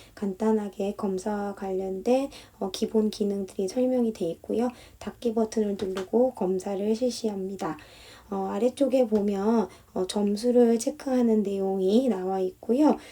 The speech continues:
그리고 그 아래쪽에 예시 문항이 하나가 나와 있을 거예요.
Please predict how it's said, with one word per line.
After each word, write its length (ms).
그리고 560
그 100
아래쪽에 760
예시 320
문항이 440
하나가 380
나와 280
있을 300
거예요. 360